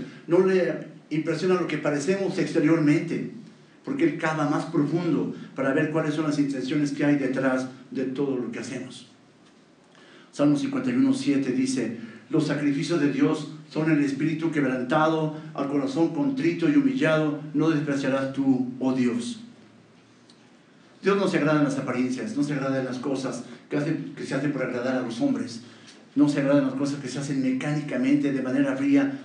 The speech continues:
porque Él anda en medio de su iglesia. Todos los días camina con ella, junto a ella,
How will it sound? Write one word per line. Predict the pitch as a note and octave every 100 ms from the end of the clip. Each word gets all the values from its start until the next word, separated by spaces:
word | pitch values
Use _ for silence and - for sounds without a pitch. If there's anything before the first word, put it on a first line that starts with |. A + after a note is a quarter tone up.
| -
porque | D3 - D#3+
Él | C#3 -
anda | D#3 D#3+ C#3+ B2+ B2+ B2+
en | C3+ C#3
medio | C#3+ D3+ C3+ C3+
de | C3+
su | A#2+
iglesia. | C#3 D#3+ - - - - - - -
Todos | F#3 F3+
los | D#3+ D3
días | D3 C#3+
camina | D3 C#3 B2+
con | B2+ C#3+
ella, | C#3+ C3 C3 - -
junto | D#3+ D3+ C#3
a | C3
ella, | C#3+ C#3+ C3+ -